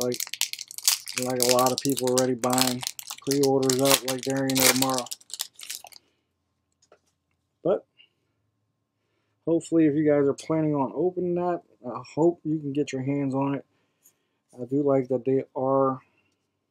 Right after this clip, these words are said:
following like one fifty-one thing with like a poster and, and the binder. That, the binder looks amazing as well. So, I mean,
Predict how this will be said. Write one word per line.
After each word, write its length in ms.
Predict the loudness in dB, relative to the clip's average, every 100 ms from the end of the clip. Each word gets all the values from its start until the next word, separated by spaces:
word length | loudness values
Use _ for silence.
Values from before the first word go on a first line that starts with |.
| _ _ _
following 540 | -4 2 4 4 2 2
like 200 | 0 -2 -6
one 280 | -4 -2 -2
fifty-one 560 | -4 -6 -4 -2 -4
thing 260 | -4 -4 -2
with 140 | -4
like 100 | -4
a 80 | -8
poster 800 | -4 0 0 -2 -4 -2 0 -2
and, 220 | -4 -6 _ _ _ _ _ _ _ _ _ _ _ -6
and 160 | -2
the 60 | 0
binder. 640 | 0 2 2 2 0 -2 -6
That, 180 | -6 -8 _
the 80 | -4
binder 380 | 0 0 2 0
looks 260 | 0 -2 -4
amazing 480 | -4 -2 -4 -6
as 100 | -8 -6
well. 460 | 2 4 4 2 -4 -16 _ _ _ _ _
So, 440 | -20 -16 -16 -16 -20 _ _ _ _ -20 _ _ _ _ _ _ _ -4
I 40 |
mean, 300 | -2 -2